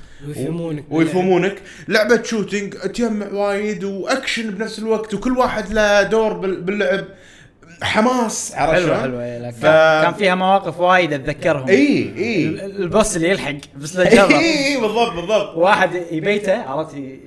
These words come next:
Speaker 3: يخلي يلحقها وثاني يطقونه وشي. يعني كان في سوالف،
Speaker 2: كان
Speaker 3: شي
Speaker 2: أكشن وايد، عرفت؟
Speaker 1: و-، و-،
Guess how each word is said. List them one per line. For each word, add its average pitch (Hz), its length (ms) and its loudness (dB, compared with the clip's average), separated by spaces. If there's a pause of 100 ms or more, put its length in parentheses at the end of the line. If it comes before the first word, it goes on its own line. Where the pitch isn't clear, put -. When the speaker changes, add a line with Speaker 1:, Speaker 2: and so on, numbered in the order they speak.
(160)
Speaker 3:
يخلي 185 340 -4
يلحقها 190 320 -2
وثاني 190 360 0
يطقونه 185 500 -2
وشي. 156 180 -2
يعني 147 180 -2
كان 202 200 -2
في 214 120 -2
سوالف، 170 360 0
Speaker 2:
كان 202 180 2
Speaker 3:
شي 151 60 2
Speaker 2:
أكشن 160 260 -2
وايد، 170 360 0
عرفت؟ 147 460 -2
Speaker 1:
و-، 156 40 -10
و-، 202 600 -6